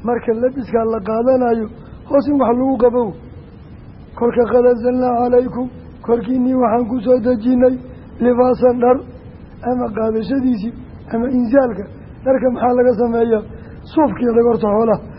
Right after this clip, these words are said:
Dhogortiyo suufkana maxay ka dhashaan? Roob korkaas ka yimid oo dhulka ku da'ay, xoolihii cunto ay ka cuneen, ama geedihii abuur la abuuray. Idan markaad dharka fiiriso,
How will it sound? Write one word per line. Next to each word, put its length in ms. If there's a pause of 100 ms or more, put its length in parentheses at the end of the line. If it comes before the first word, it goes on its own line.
(220)
Dhogortiyo 500
suufkana 420
maxay 220
ka 100
dhashaan? 380 (1900)
Roob 300
korkaas 460
ka 100
yimid 360 (1000)
oo 160
dhulka 340
ku 200
da'ay, 320 (640)
xoolihii 500
cunto 260
ay 140
ka 120
cuneen, 360 (500)
ama 200
geedihii 440
abuur 240
la 140
abuuray. 320 (420)
Idan 200
markaad 320
dharka 280
fiiriso, 460